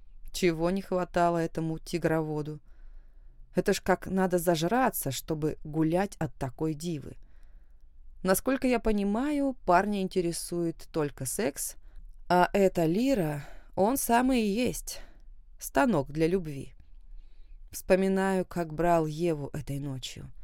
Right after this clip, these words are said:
моя сладкая малышка. А вдруг Вадим решил вернуться за ней? Не отдам.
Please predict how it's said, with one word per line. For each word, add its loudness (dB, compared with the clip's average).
моя -2
сладкая -6
малышка. -10
А 2
вдруг 0
Вадим 2
решил -2
вернуться -2
за -4
ней? -6
Не 4
отдам. -4